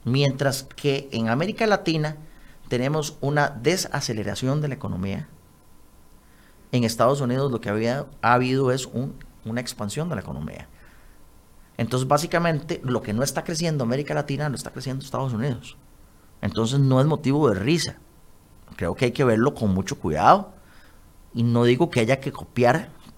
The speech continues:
todo lo que está haciendo Estados Unidos. Pero aquí tenemos una tormenta perfecta. Al tener unas ideologías tan distintas y tan opuestas,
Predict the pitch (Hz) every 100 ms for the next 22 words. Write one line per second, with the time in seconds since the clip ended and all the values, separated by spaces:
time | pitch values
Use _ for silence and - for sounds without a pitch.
0 | - 110 120 147 - - 98 113 107 113
1 | - 98 120 127 190 98 - - - -
2 | - - 151 127 156 185 170 175 151 156
3 | 160 - - - 127 110 120 127 147 107
4 | - - - - - - - - - -
5 | - - - - - - 104 98 110 135
6 | 175 - 147 160 175 180 - - - -
7 | - - - 143 120 113 120 147 151 -
8 | 117 101 - 135 135 135 - - - -
9 | 101 101 - - 117 123 - - - -